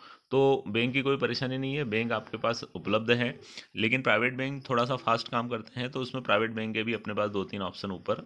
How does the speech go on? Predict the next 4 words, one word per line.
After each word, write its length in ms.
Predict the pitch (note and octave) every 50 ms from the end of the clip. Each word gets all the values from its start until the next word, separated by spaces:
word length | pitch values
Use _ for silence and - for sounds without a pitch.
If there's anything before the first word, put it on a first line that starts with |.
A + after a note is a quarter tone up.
| - - -
दिए 220 | F2 F2+ E2+ D#2+
हुए 140 | D#2 D2 D#2+
हैं। 320 | E2 E2+ D2 - _ _ _ _ _ _ _ _ _ _ - _ _ _ _ - - - - - - - - - - - - - _ -
अब 180 | G2+ A2+ B2 C3+